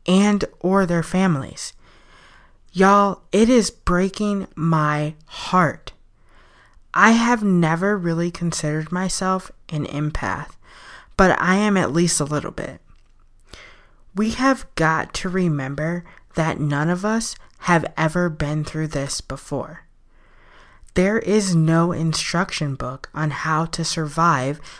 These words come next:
a pandemic. There are no definitive answers. And you know what? That is freaking unsettling.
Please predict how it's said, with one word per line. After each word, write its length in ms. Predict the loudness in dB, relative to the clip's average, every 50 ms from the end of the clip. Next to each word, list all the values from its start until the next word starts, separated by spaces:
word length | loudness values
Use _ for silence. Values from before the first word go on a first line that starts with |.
| -14 -6
a 80 | -6 -2
pandemic. 840 | 0 0 0 0 0 0 0 2 4 4 4 2 -2 -6 -12 -20 -20 -20 -20 _ -20 -20 _ _ _ -20 -20 -20 -20 -20 _ -20 _ -20 -12 -2
There 200 | 2 4 6 6
are 120 | 6 6 6
no 380 | 6 6 6 6 6 6 4
definitive 720 | 2 0 -2 -2 -2 -4 -2 -2 -2 0 0 -2 -2 -4 -4 -4
answers. 720 | -2 0 2 2 0 -2 -4 -8 -8 -12 -12 -12 -12 -12 -12 -16 -20 -20 -20 -20 -20 -20 -20 -20 -12 _ 2
And 160 | 4 4 6
you 120 | 6 6
know 200 | 6 4 4 4
what? 460 | 4 4 2 2 2 2 0 -2 -4 -8 -20 _ _ _ -20 _ _ _ _ _ _ _ _ _ _ _ -20 -20 _ _ 0
That 300 | 2 2 2 2 2 0
is 180 | 0 0 -2
freaking 720 | -4 -6 -8 -6 0 0 0 0 0 0 -2 0 0 -2 -4 -4 0
unsettling. 1000 | 0 2 2 2 2 0 -2 -2 0 0 0 0 0 0 0 0 -2 -4 -8 -14